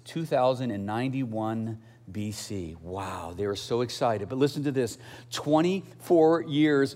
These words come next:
go by and still no kid. Abraham is now ninety-nine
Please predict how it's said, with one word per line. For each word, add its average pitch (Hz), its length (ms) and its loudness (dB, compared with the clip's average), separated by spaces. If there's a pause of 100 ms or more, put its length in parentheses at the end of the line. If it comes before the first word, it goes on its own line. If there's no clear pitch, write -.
go 135 200 6
by 127 560 10 (300)
and 180 160 8
still 254 420 10
no 240 180 12
kid. 262 520 12 (1080)
Abraham 233 560 10
is 185 140 6
now 202 180 12
ninety-nine 220 1080 10